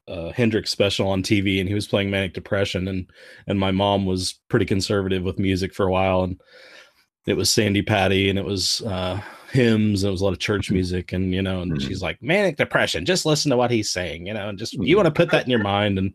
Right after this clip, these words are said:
Speaker 2: Mm-hmm.
Speaker 1: and I'd already found his, uh, Sabbath eight tracks and, you know, some of those things. So
Speaker 2: <laughs> Right.
Speaker 1: we're very fortunate. That's, that, I'm glad for you. This isn't therapy, so we can talk about other things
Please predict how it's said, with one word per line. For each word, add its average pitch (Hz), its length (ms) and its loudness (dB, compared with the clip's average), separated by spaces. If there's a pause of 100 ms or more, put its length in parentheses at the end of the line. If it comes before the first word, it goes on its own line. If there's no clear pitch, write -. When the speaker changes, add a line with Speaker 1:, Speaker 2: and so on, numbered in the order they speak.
(140)
Speaker 2:
Mm-hmm. 107 300 2 (100)
Speaker 1:
and 107 140 4
I'd 113 160 4
already 107 200 4
found 101 300 0
his, 101 320 -2
uh, 90 180 -6
Sabbath 104 520 0
eight 101 200 -2
tracks 98 560 -2
and, 92 280 -6
you 104 80 2
know, 101 100 -2
some - 220 -2
of - 60 0
those 98 200 -2
things. 92 340 -4
So 90 200 -8
Speaker 2:
<laughs> - 40 -20 (260)
Right. 87 160 -2
Speaker 1:
we're 113 80 4
very 123 140 4
fortunate. 101 500 0
That's, - 240 -2
that, 110 180 -2 (320)
I'm 107 160 -4
glad 104 320 2
for - 80 -10
you. 95 140 -4
This 165 200 4
isn't 120 260 2
therapy, 92 340 -2
so 95 160 -6
we 95 100 -2
can 92 140 -8
talk 92 220 -6
about 90 140 -6
other 90 120 -8
things 90 280 -10